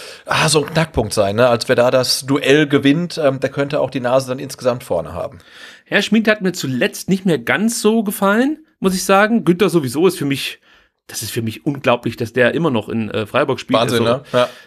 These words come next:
Speaker 2: äh, klar wechselt der jetzt nicht, äh, kurz vor Transferschluss, äh, äh, im Oktober war es ja damals, äh, noch den Verein, aber, äh, dass, dass der jetzt nicht mal irgendwann, weiß nicht,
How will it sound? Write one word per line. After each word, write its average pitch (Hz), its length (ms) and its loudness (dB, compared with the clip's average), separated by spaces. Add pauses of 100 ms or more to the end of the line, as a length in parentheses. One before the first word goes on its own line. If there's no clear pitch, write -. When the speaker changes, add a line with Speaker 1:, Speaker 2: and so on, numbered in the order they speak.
(140)
Speaker 2:
äh, - 240 -14
klar 131 380 0
wechselt 135 280 0
der 131 220 6
jetzt 127 180 0
nicht, 139 260 0
äh, 135 440 2
kurz 160 220 0
vor 123 420 0
Transferschluss, 143 800 0
äh, - 40 -4
äh, 120 760 0
im 123 100 -2
Oktober 143 400 0
war 110 100 2
es 110 80 -4
ja 123 60 -2
damals, 117 400 0 (400)
äh, 127 80 0
noch 127 160 2
den 127 160 2
Verein, 120 460 -2 (160)
aber, 120 320 2
äh, - 40 -14 (260)
dass, - 160 -12
dass - 220 -8
der 131 160 2
jetzt 160 220 2
nicht 135 120 -4
mal 135 140 0
irgendwann, 139 640 0 (540)
weiß 101 180 -10
nicht, - 280 -14